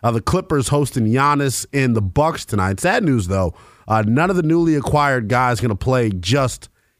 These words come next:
yet, uh, as they're still getting acclimated to their new city. The Bucks, one of the big winners yesterday as well, picking up Jay Crowder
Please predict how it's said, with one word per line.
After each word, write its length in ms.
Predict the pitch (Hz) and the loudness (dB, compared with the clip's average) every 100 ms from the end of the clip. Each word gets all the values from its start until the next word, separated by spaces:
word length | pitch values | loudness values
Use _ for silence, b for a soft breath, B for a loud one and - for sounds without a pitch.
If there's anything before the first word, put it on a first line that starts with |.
| - | -4
yet, 340 | 117 135 104 - | 0 0 -2 -2
uh, 120 | 110 | 0
as 100 | 104 | 2
they're 120 | 117 | 0
still 280 | - 135 123 | 0 0 0
getting 180 | 117 104 | 0 -2
acclimated 720 | 120 120 120 113 107 98 90 B B B - | 0 0 0 0 2 0 -2 B B B -4
to 80 | 135 | 0
their 180 | 120 | 2
new 180 | 120 131 | 2 2
city. 300 | 113 139 127 | 2 0 0
The 80 | 110 | 0
Bucks, 320 | 95 175 - | 0 -2 0
one 140 | 175 170 | 0 0
of 20 | |
the 60 | |
big 160 | 156 160 | 0 0
winners 320 | 165 175 139 | 0 0 0
yesterday 360 | 160 151 143 135 | 0 0 0 0
as 120 | 113 | 0
well, 180 | 143 151 | 0 0
picking 320 | 156 156 139 | -2 0 0
up 140 | 127 | -2
Jay 200 | 107 143 | 0 0
Crowder 520 | 135 - 147 139 123 | 0 0 0 2 0